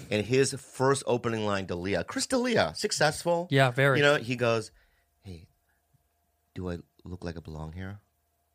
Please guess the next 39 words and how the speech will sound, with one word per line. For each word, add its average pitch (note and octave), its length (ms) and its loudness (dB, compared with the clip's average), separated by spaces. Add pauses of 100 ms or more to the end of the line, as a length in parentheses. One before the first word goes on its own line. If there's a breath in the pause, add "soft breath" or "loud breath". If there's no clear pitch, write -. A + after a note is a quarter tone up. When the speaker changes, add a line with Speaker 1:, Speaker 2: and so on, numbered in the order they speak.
(360)
Speaker 2:
No. A2+ 520 -4 (120)
Speaker 1:
Yeah. F#2+ 260 -2 (480)
Speaker 2:
Was C#3+ 120 0
this D#3 160 0
recently? F#3 400 2
A E3+ 40 -12
couple C3+ 200 2
years C3+ 140 0
ago? F3+ 180 0 (560)
Speaker 1:
Maybe C3 280 -4
a G#2+ 40 0
year G2 220 0
ago. D2 320 -8 (100)
Speaker 2:
Wow. C3 460 2 (500 soft breath)
Speaker 1:
And G2 460 0 (360)
I'm G2+ 160 -4
like, F#2 200 -6
"Yeah, F2 60 -8
you're E2+ 120 -8
fine. D2 460 -10
Do F2 80 -6
I E2+ 80 -2
look F2 160 -10
like F#2 100 -8
I F#2+ 60 -8
belong F#2+ 260 -10
here?" G#2+ 240 -14 (340)
He's F2 120 -16
like, E2 100 -16
"Yeah." D2+ 200 -10 (840)
But A2 120 -2
it's A2 200 -4
like, G2+ 340 2 (140)
that's, G#2 340 0
and G#2 180 -2
that's A2 200 2
when B2 120 -2
I G#2 60 0
knew F#2 500 -4